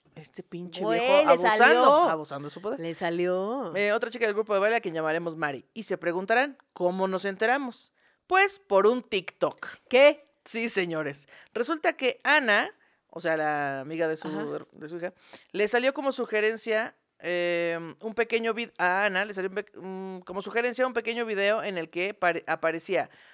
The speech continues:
Speaker 1: "Broma a mi novio, sale mal". Y pues ella lo vio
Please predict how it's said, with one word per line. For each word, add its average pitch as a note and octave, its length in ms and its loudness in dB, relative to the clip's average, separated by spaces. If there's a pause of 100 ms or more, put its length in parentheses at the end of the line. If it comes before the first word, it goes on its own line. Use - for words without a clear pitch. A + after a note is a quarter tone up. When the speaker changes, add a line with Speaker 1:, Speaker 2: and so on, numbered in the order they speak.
(140)
Speaker 1:
"Broma F4+ 540 4
a A#3 120 2
mi G#3 140 -4
novio, F3 440 0
sale D4+ 320 2
mal". F3+ 340 0 (200)
Y F3+ 160 -6
pues D#3+ 420 -2
ella G#3 240 2
lo C4+ 120 6
vio D4 300 4